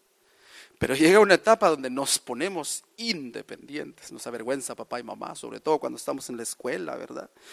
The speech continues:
Cuando estamos en la universidad, papá y mamá,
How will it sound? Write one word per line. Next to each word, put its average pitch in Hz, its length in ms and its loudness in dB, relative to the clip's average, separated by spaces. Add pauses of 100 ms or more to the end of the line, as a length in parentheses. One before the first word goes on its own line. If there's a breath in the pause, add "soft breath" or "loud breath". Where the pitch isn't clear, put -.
(120)
Cuando 117 220 -4
estamos 147 440 -4
en 113 80 -10
la 110 60 -10
universidad, 185 720 -16 (880)
papá 113 260 -12
y - 60 -14
mamá, 123 360 -20